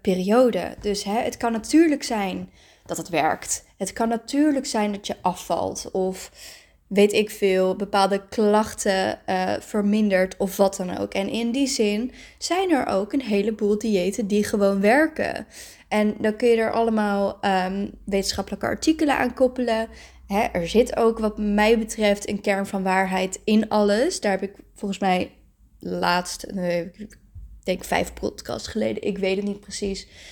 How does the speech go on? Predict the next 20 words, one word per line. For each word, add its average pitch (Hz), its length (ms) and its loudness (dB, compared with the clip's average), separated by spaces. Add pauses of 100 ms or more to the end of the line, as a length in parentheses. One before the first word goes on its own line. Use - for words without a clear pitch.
(380)
een 208 100 -2
keer 214 200 4
over 208 240 2
gepraat 190 520 0
van, 185 360 -2
hè, 185 280 2 (200)
alles 220 320 4
is 208 160 0
waar, 190 580 0
tegelijkertijd 180 640 -2
is 185 120 -8
niets 220 280 2
waar. 190 420 0 (460)
Dus 185 440 0 (760)
volg - 460 2
gewoon 202 300 2
vooral 196 460 0
jouw 185 200 2
gevoel, 180 500 -4
eh, - 200 0